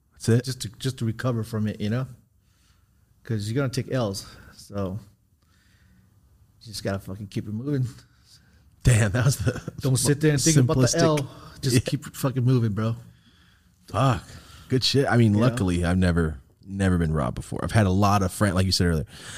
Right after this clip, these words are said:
Speaker 1: a lot, a lot of friends just not show back up, or
Speaker 2: Yeah.
Speaker 1: who I thought were homies not
Speaker 2: Wow.
Speaker 1: show back up.
Speaker 2: Maybe, like, not robbed, but just taking L's, you know? What happens if fucking someone comes in there and steals your wa-, crop that you've been waiting for three months?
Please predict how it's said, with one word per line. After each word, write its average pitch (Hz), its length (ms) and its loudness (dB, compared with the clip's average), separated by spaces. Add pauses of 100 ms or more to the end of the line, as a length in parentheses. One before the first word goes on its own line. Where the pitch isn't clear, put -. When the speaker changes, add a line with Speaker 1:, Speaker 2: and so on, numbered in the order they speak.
(160)
Speaker 1:
a - 40 0
lot, 123 80 4
a 104 80 6
lot 104 200 6
of 98 80 4
friends 101 320 2
just 95 200 0
not 87 400 -2
show 82 240 0
back 71 280 -2
up, 78 260 -2 (120)
or 107 120 0
Speaker 2:
Yeah. - 40 6
Speaker 1:
who 110 220 6
I 101 60 6
thought 113 240 4
were 95 100 2
homies 78 460 0
not 95 240 2
Speaker 2:
Wow. - 40 -6
Speaker 1:
show 87 220 -2
back 71 240 -6
up. - 260 -6 (120)
Speaker 2:
Maybe, 208 200 4
like, 135 160 2
not 143 240 0
robbed, 147 380 -2
but 113 220 -2 (840)
just 120 180 -6
taking - 220 -4
L's, 110 340 -2
you 101 100 -2
know? 123 180 0 (800)
What 117 100 -4
happens 120 240 -4
if 110 140 -2
fucking 117 280 -4
someone 117 260 0
comes 117 200 -2
in 120 80 0
there 120 120 0
and 110 100 -2
steals 120 240 -2
your 113 100 -2
wa-, 104 240 -4 (100)
crop 135 340 -4
that 117 100 0
you've 120 140 -2
been 117 140 0
waiting 123 260 2
for 120 300 -2 (540)
three 135 200 2
months? 131 420 0